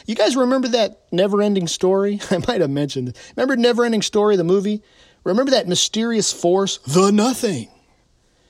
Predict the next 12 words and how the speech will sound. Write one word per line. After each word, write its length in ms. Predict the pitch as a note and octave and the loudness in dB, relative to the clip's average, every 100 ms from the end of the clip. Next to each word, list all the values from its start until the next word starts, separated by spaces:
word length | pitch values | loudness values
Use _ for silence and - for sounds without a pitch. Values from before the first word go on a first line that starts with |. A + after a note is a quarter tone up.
| _ - | _ -6
It 60 | F#3+ | -4
was 100 | G3+ | -2
like 140 | G#3+ | -2
this 160 | G3 - | -2 0
crazy 400 | G3+ G#3 F3+ E3 | 0 0 0 -2
storm-like 920 | - F3 F#3 F#3 F#3 F3+ E3+ E3 - | -2 0 0 0 0 0 0 0 -4
force 520 | - E3+ F3 E3+ - | -4 -2 -2 -4 -6
that 220 | C#3+ B2 _ _ _ _ | -8 -8 _ _ _ _
destroyed 460 | D3+ - - F3+ D#3+ | -6 -4 0 2 2
everything 500 | E3 F3 - F#3+ F#3 | 2 0 -2 -4 -4
and 120 | C3+ | -2
let, 220 | C#3 - | -4 -4